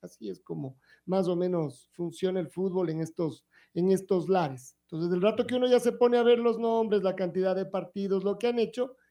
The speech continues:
y hay de todo. De los que han sido cracks, de los que han acompañado,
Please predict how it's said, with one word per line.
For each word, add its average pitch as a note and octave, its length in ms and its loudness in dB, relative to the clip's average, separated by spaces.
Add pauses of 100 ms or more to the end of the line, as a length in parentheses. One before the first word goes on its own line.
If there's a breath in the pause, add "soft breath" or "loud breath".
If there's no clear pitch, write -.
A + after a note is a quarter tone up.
(140 soft breath)
y D#4+ 160 4
hay A3+ 280 4 (300)
de D4 220 -2 (120)
todo. A3 360 -4 (360 soft breath)
De G3 120 4
los G3 160 2
que G3+ 100 -2
han F3+ 140 -2
sido D#3+ 300 -4
cracks, C4 500 0 (220)
de F#3+ 100 0
los F#3+ 160 -4
que F#3+ 100 -4
han E3 120 -2
acompañado, F#3 960 0